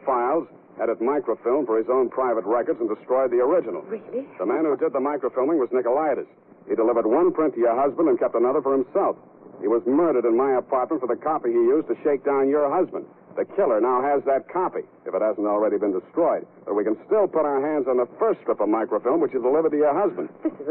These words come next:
Speaker 2: astonishing. How?
Speaker 1: It's in the gold watch, which was buried with him.
Speaker 2: Oh, the, the watch that Doctor Zoe
Speaker 1: That's right. Denoff made up his mind that whatever he knew about Constance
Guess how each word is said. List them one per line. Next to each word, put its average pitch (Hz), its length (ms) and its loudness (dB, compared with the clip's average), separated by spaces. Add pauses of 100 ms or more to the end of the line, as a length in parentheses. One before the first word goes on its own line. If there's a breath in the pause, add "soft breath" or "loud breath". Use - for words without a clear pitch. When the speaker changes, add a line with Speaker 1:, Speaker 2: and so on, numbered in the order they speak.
Speaker 2:
astonishing. 254 760 -2
How? 247 520 0
Speaker 1:
It's 190 140 -4
in 220 100 0
the 202 80 2
gold 147 420 4
watch, 123 380 2
which 90 120 -10
was 101 220 -2
buried 123 340 2
with 80 160 -4
him. - 160 -4 (920)
Speaker 2:
Oh, 330 340 -2
the, 254 220 -2 (180)
the 240 120 2
watch 254 280 0 (160)
that 240 200 -2
Doctor 214 340 -2
Zoe 403 240 2
Speaker 1:
That's 269 80 0
right. 131 280 0 (680)
Denoff 117 340 2
made 117 140 2
up - 100 0
his 104 160 -2
mind 123 260 2
that 107 80 0
whatever 120 320 2
he 110 60 2
knew 127 160 4
about 113 300 0
Constance - 400 -2